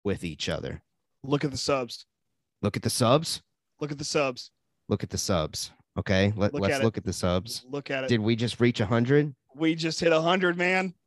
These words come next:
Speaker 1: We just hit a hundred subscribers.
Speaker 2: Hundred subscribers.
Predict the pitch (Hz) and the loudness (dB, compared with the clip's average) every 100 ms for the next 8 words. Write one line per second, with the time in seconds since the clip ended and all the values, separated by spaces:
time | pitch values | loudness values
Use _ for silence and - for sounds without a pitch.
0 | - - 107 135 156 139 143 123 123 135 | -10 -8 -2 -2 -2 -2 0 2 0 -2
1 | 135 139 - 131 123 98 85 247 320 311 | -4 -6 0 4 4 4 4 4 6 2
2 | 285 285 - 294 302 285 269 196 170 - | 2 -2 0 4 6 6 4 -4 -8 -18